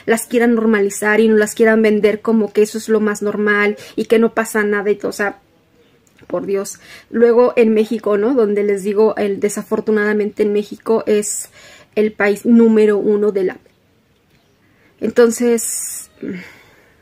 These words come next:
obviamente que es el México donde quieren destaparlo, des-, liberarlo y todo lo demás, no solamente, a lo mejor no estas personas, pero, eh, de manera que se les esté pagando algo, pero sí,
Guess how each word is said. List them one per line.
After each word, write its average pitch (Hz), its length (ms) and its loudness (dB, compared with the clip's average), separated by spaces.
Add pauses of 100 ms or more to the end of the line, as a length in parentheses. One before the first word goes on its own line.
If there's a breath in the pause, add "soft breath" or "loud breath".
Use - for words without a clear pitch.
(1160 loud breath)
obviamente 240 520 4
que 226 80 -2
es 226 100 -6
el 233 80 0
México 226 400 0
donde 220 280 4
quieren 214 340 4
destaparlo, 208 680 0
des-, 190 220 -4
liberarlo 202 640 -2
y 208 60 2
todo 208 160 -4
lo 202 100 -2
demás, 208 320 -2
no 214 160 0
solamente, 202 500 -4
a 202 60 -2
lo 202 60 0
mejor 220 340 0
no 233 160 2
estas 226 220 -6
personas, 220 420 -4
pero, 196 300 -6 (400 loud breath)
eh, 208 240 4
de 208 160 4
manera 208 640 2
que 220 100 -4
se 226 140 2
les 208 180 0
esté 220 220 -2
pagando 208 600 -2
algo, 202 360 0
pero 196 260 -2
sí, 220 480 -2